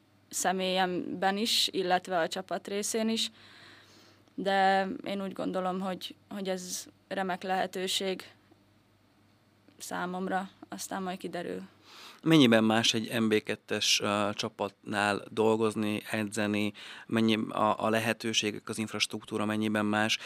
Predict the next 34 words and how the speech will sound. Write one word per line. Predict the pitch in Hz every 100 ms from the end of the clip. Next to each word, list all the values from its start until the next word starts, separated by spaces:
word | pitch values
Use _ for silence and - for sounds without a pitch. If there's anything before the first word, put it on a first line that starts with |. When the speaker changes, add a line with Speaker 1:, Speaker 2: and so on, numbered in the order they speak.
| -
Speaker 2:
Ugye | -
már | 110 110
be | 113
is | -
mutatkoztál | 110 104 - 101 - 107 104
a, | 101 104 104 95
a | 107
csapatba | 107 - 104 104
egy | 104
lejtős | 104 101 101
mester | 98 98 - 92
hármassal, | 95 98 101 - 104 110
tehát | - - - -
hogy | 107
már | 104
van | 104 98
tapasztalatod | 95 95 95 104 95 - 95
tétmeccsről | - 101 117 107 - 107
is, | 110
meg | - 104 98
nyilván | 101 101 92 92
edzésről | 92 90 - - 98
is, |
tehát | - 104
hogy | - 113
ez, | 110 - - - -
ö, | 117 110
hogyan, | 110 107 95 98
hogyan | 107 101 92
kell | 92 98
elképzelni | 95 95 92 - 98 95
ezt, | 92 -
mekkora | 98 95 101 85
ugrás? | 80 - - - -